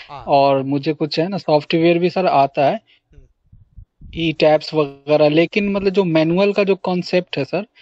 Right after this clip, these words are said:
Speaker 2: वो clear नहीं है। वो क-, मतलब, वो यूं होगा कि मैं design कर लूंगा,
Speaker 1: हाँ,
Speaker 2: वो, लेकिन
Speaker 1: हाँ।
Speaker 2: मुझे वो खुद भी नहीं
Speaker 1: सही है
Speaker 2: पता
Speaker 1: कि
Speaker 2: होगा
Speaker 1: सही
Speaker 2: कि
Speaker 1: है
Speaker 2: मैंने
Speaker 1: कि
Speaker 2: जो
Speaker 1: गलत है।
Speaker 2: load लगा है कि वो सही है या गलत है। तो वो चीज़ है। तो मैंने आपका है ना, course भी देखा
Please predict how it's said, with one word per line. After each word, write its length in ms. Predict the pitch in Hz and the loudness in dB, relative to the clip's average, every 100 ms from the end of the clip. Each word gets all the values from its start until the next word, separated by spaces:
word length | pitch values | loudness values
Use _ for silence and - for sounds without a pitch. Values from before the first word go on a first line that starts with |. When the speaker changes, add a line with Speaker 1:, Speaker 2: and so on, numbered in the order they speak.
| - - | -20 -12
Speaker 2:
वो 140 | 151 196 | -2 -2
clear 380 | - 170 170 165 | 0 2 2 2
नहीं 240 | 151 143 | 0 0
है। 140 | 120 | 0
वो 440 | 123 123 127 135 165 | -2 -6 -8 0 0
क-, 340 | - - - _ _ | 0 -14 -16 _ _
मतलब, 240 | 147 147 170 | -4 0 2
वो 120 | 175 | 2
यूं 260 | 165 190 196 | 2 2 2
होगा 240 | 190 196 | 2 0
कि 100 | 190 | 0
मैं 180 | 190 180 | -2 2
design 380 | 170 165 170 180 | 2 4 2 2
कर 160 | 185 | 0
लूंगा, 420 | 175 156 139 139 135 - | 0 0 0 -2 -4 -20
Speaker 1:
हाँ, 120 | - 156 | -14 -4
Speaker 2:
वो, 80 | |
लेकिन 240 | 147 156 175 | -2 0 0
Speaker 1:
हाँ। 80 | 175 | 0
Speaker 2:
मुझे 200 | 175 180 | 2 0
वो 140 | 175 | 0
खुद 200 | - 156 | -4 -2
भी 120 | 160 | 0
नहीं 140 | 175 180 | 2 2
Speaker 1:
सही 120 | 175 | 0
है 60 | |
Speaker 2:
पता 80 | 185 | 2
Speaker 1:
कि 60 | 170 | 2
Speaker 2:
होगा 240 | 165 165 | 4 2
Speaker 1:
सही 80 | 165 | 2
Speaker 2:
कि 80 | 165 | -2
Speaker 1:
है 60 | |
Speaker 2:
मैंने 220 | 156 156 160 | 0 0 0
Speaker 1:
कि 80 | |
Speaker 2:
जो 80 | 156 | 0
Speaker 1:
गलत 40 | 151 | 2
है। 40 | |
Speaker 2:
load 240 | 156 165 | 4 2
लगा 400 | 151 147 147 143 | 0 0 2 2
है 120 | 139 143 _ _ _ _ - - _ | 0 -4 _ _ _ _ -20 -20 _
कि 80 | 165 | -4
वो 180 | 156 165 | 0 0
सही 280 | - 160 170 | 2 2 4
है 140 | 170 | 4
या 120 | 170 | 4
गलत 340 | 156 151 147 151 | 2 2 0 0
है। 140 | 139 135 | -2 -2
तो 140 | - | -4
वो 220 | 147 170 | -2 -2
चीज़ 220 | 170 139 | -2 -2
है। 80 | 127 | -2
तो 100 | 120 | -2
मैंने 240 | 147 147 147 | -4 -2 0
आपका 300 | 143 - 160 | -2 -2 -8
है 60 | |
ना, 80 | 170 | -8
course 420 | - 147 156 156 | -8 -2 0 -2
भी 120 | 156 | -4
देखा 460 | 147 139 - 135 214 | -2 -4 -4 -8 -8